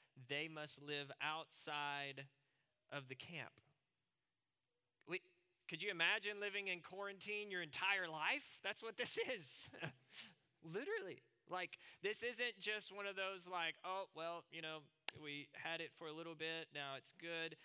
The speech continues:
But because God was putting things in place to protect the nation of Israel,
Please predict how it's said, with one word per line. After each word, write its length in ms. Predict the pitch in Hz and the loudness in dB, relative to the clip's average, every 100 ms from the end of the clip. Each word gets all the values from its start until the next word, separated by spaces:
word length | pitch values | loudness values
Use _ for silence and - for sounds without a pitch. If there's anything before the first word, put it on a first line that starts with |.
| - 165 | -10 -2
But 200 | 165 151 | -2 -2
because 680 | 160 - 190 196 202 185 - - 165 151 | -6 -4 -2 2 2 -2 -10 -16 -16 -4
God 340 | 151 175 190 | 0 2 2
was 200 | 175 180 | 0 -4
putting 340 | - 190 180 | -2 -2 -2
things 340 | 160 180 175 165 | 2 0 2 -2
in 120 | 160 | -6
place 440 | 139 185 170 160 - - | -2 0 0 -2 -6 -6
to 100 | 165 | -6
protect 880 | - 165 - - 190 180 - 151 147 | -6 -6 -4 -2 2 0 0 -8 -2
the 80 | 143 | 0
nation 480 | 147 160 - 156 | 0 0 0 -2
of 120 | 131 123 | -6 -6
Israel, 600 | 170 196 156 135 127 | -4 -6 -4 -2 -2